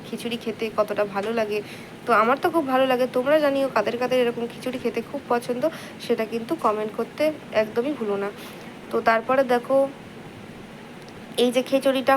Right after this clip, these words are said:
হয়ে এসেছে, আস্তে আস্তে ফুটছে, এটা কিন্তু হয়ে আসছে, আস্তে একটু গাঢ় হবে, বড্ড জ-, মানে, আহ, জল আছে ওতে, বড্ড ঝোল, তো সেই জন্য আমি একটু গাঢ় করে নিচ্ছি, গাঢ় গাঢ় হবে। তো খিচুড়িটা আস্তে আস্তে কিন্তু ফুটছে, আর কতটা সুন্দর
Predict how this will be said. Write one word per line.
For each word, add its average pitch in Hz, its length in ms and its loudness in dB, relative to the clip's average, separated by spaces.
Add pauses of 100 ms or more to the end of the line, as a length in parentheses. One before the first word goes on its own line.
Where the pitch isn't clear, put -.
হয়ে 240 180 6 (120)
এসেছে, 262 280 0 (120)
আস্তে - 240 0
আস্তে - 180 -4 (100)
ফুটছে, 330 360 2 (600)
এটা 247 220 4
কিন্তু 262 260 2 (120)
হয়ে 240 200 8 (100)
আসছে, - 300 0
আস্তে 233 120 -4
একটু 247 120 -2 (100)
গাঢ় 214 200 8 (120)
হবে, 240 180 6 (100)
বড্ড 226 180 4 (160)
জ-, - 220 -8
মানে, 214 240 2
আহ, - 500 0 (120)
জল 254 200 8 (100)
আছে 220 240 0
ওতে, 214 200 -2 (140)
বড্ড 214 160 4 (160)
ঝোল, 220 200 2 (200)
তো - 140 -6
সেই 254 160 0
জন্য 269 220 2
আমি 254 120 2
একটু 262 120 -2 (100)
গাঢ় 226 160 6 (100)
করে 247 220 6
নিচ্ছি, 247 300 -4 (140)
গাঢ় 220 240 4
গাঢ় 220 240 2
হবে। 247 160 0 (1040)
তো 240 60 4 (100)
খিচুড়িটা 269 460 4
আস্তে 240 220 -2
আস্তে 240 240 -4
কিন্তু 233 160 -2 (100)
ফুটছে, 269 400 -2 (260)
আর 220 100 4 (120)
কতটা 220 260 -2 (100)
সুন্দর 277 360 4